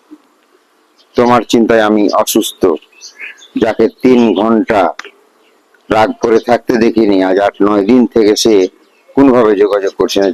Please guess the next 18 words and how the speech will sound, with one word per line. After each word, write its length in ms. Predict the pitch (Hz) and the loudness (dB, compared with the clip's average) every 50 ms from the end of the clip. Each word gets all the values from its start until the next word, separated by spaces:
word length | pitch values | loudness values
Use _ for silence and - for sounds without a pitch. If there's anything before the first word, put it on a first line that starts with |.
| - | -2
জানি 200 | 107 107 113 123 127 120 | -2 0 2 2 2 0
না 60 | 113 - - | 0 -2 -2
কেন 160 | 104 95 95 87 80 - _ _ _ _ _ _ _ - | -2 -2 -2 -2 -4 -8 _ _ _ _ _ _ _ -2
বা 80 | 101 107 - - | -2 0 0 0
তোমাকে 240 | 113 110 113 101 110 98 101 | -2 -2 -2 -2 -2 -2 -2
যোগাযোগ 320 | 107 101 110 101 101 98 - - | 0 0 -2 -2 -2 -4 -4 -4
করতে 200 | 107 95 87 90 87 | -6 -6 -4 -2 -2
দেওয়া 160 | 90 90 85 87 | -2 -2 -2 -2
হচ্ছে 220 | 101 104 - - - 95 | -4 -6 -4 -2 -2 -2
না। 40 | 90 85 85 | -2 -2 -2
হয়তো 300 | 101 110 113 - - 95 80 73 - _ _ _ _ _ _ _ _ _ _ _ _ _ _ _ _ _ _ _ _ _ _ _ _ _ _ _ _ - - | -2 -2 -2 -2 -2 -2 -2 -4 -6 _ _ _ _ _ _ _ _ _ _ _ _ _ _ _ _ _ _ _ _ _ _ _ _ _ _ _ _ -4 -2
এরকম 400 | 107 117 110 120 - - 123 123 107 - - | -2 0 0 -2 -2 -2 -2 -2 -2 0 0
কাজ 200 | 107 98 95 90 80 - - - _ _ _ _ _ _ _ - - - - - _ _ - | 2 2 2 0 -2 -6 -10 -10 _ _ _ _ _ _ _ -20 -20 -20 -20 -20 _ _ -4
তুমি 180 | - 127 135 139 127 - - | -2 0 2 0 0 0 0
করতে 260 | 143 131 123 - 151 127 123 | 0 0 2 0 0 2 2
পারো 160 | 127 120 117 113 107 | 4 4 4 2 2
আমার 160 | 107 107 104 95 _ _ _ _ - 95 | 2 0 -2 -4 _ _ _ _ -4 -4
মনে 200 | 104 117 117 113 | -2 0 0 -2